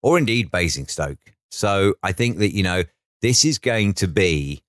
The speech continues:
a great game. And if you've not been to the Hive for a little while, I think this Sunday is the time to get your tickets, get down there, and just perch yourself on the edge of the seat, 'cause I imagine Sunday is gonna be an absolute thriller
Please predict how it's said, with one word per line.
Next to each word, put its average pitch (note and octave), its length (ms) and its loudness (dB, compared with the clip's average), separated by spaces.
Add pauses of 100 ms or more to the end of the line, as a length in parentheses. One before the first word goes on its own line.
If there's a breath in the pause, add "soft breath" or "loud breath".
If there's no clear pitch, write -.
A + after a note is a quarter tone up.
(100)
a G#2 80 0
great F#2+ 380 -2
game. E2 320 -2
And E2 80 0
if F#2 120 0
you've D3 200 2
not A#2+ 200 0
been C#3 220 2
to A2 120 2
the F#2 100 0
Hive F2 260 0
for F2 140 -2
a F#2 40 4
little F#2 260 2
while, D2+ 260 2
I D#2+ 80 2
think F#2+ 260 -4
this G#2+ 160 0
Sunday D2+ 580 0 (280)
is D#2 200 -2
the F2+ 100 2
time D#2 540 -2
to D#2 540 2
get - 260 -2
your C#3+ 100 0
tickets, - 600 -2 (220)
get G#2+ 260 -4
down F#2 320 -2
there, D2+ 240 -4 (460)
and F#2+ 180 -4
just B2 240 -2 (260)
perch C3+ 300 -2
yourself A#2+ 380 2
on G#2+ 120 0
the A2 140 2
edge G#2 180 -2
of F#2+ 80 -2
the F#2 80 -2
seat, E2 360 0
'cause D#2 140 -4
I F2+ 180 0
imagine A2 520 0
Sunday E2+ 520 0
is D2+ 220 -4
gonna G2 240 0
be E2 300 0
an D#2+ 160 -10 (100)
absolute G2+ 840 0
thriller D2+ 540 0